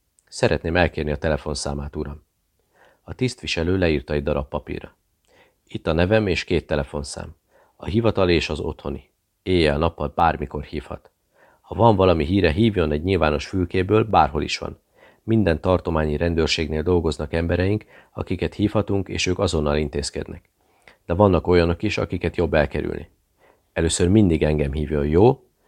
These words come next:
Miller zsebre vágta a cédulát. „Ezt megjegyzem”, mondta elmenőben.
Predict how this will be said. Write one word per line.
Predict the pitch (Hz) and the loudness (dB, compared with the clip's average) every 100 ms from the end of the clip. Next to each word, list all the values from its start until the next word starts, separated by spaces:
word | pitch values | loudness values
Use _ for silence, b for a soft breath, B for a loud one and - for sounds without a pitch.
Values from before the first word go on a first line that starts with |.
| _ _ | _ _
Miller | - 101 87 76 | -2 2 2 2
zsebre | 90 76 73 | 2 2 0
vágta | 71 73 78 | -2 -4 -8
a | |
cédulát. | - 82 80 - - _ _ _ _ - | -8 -8 -6 -8 -10 _ _ _ _ -2
„Ezt | 104 - | -2 0
megjegyzem”, | 78 73 69 - 73 71 _ | -2 0 -4 -6 -12 -12 _
mondta | - 78 76 | -8 -8 -4
elmenőben. | 71 69 - - - | -6 -4 -6 -8 -12